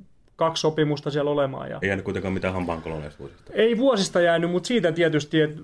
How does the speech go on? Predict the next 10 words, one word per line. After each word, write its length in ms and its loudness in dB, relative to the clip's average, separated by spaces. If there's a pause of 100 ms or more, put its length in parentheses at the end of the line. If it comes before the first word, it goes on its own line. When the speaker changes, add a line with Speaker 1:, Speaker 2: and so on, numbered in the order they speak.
(180)
Speaker 1:
et 200 -6
mä 180 4
en, 180 0 (100)
en 180 -2
kuitenkaan 480 2
saanut 300 0
sitten 380 -8 (920)
paikkaa 480 2
siellä, 360 0
Speaker 2:
Niin. 160 -12